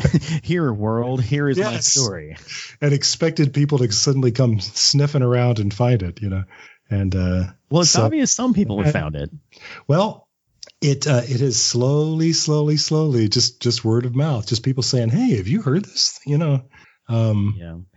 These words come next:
Speaker 1: And it's,
Speaker 2: and then
Speaker 1: it,
Speaker 2: I
Speaker 1: it's,
Speaker 2: started
Speaker 1: it's
Speaker 2: meeting some people who really know how to do this. And that's
Speaker 1: Mm-hmm.
Speaker 2: real. I mean, just this last year, our, our downloads, our, our subscribers have doubled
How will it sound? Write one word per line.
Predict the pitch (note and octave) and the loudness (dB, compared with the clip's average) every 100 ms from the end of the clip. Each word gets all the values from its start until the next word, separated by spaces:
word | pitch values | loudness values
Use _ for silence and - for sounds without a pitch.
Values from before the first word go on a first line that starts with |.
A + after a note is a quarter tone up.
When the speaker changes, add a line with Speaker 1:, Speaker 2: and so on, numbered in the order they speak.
| _ | _
Speaker 1:
And | E3+ - | -8 -2
it's, | C#3 | 0
Speaker 2:
and | B2+ | 2
then | F#3+ G#3+ | 0 2
Speaker 1:
it, | |
Speaker 2:
I | E3+ | 2
Speaker 1:
it's, | C#3 | 2
Speaker 2:
started | - C#3+ C3 | 0 0 0
Speaker 1:
it's | D3 C3+ | -4 -2
Speaker 2:
meeting | C3 | -2
some | A2+ B2+ | 0 0
people | B2 A2+ | -2 -2
who | B2+ | -2
really | C3 B2+ | 0 0
know | A#2+ A#2 | 0 0
how | A2 | -2
to | F#2 | -2
do | F2 A2 | -2 -2
this. | D#2+ D2+ - - - _ _ | -2 -4 -2 0 -2 _ _
And | - B2+ | -2 0
that's | C3 G2 | 2 0
Speaker 1:
Mm-hmm. | A2+ G2 | -2 0
Speaker 2:
real. | B2+ C#3 C3+ | 2 2 2
I | |
mean, | C3 G#2+ F#2 - | 0 0 -4 -4
just | - C#3+ - | 0 2 2
this | A#2+ | 2
last | A#2+ A2 F2+ - | 2 0 -2 0
year, | A#2 D#3+ C3+ F#2 | 2 4 2 0
our, | G2+ G2+ | -4 -4
our | G2+ G#2+ | -2 -2
downloads, | F#2 A#2 A2 F#2+ E2+ B2+ | 2 4 4 2 0 0
our, | G2+ F#2 | -2 -2
our | F2+ E2+ | -4 -2
subscribers | - - - G2 F2+ F2 | 0 0 0 2 2 2
have | F#2 D#2+ | 2 0
doubled | G2+ G2 D#2+ D#2 | 2 2 0 -8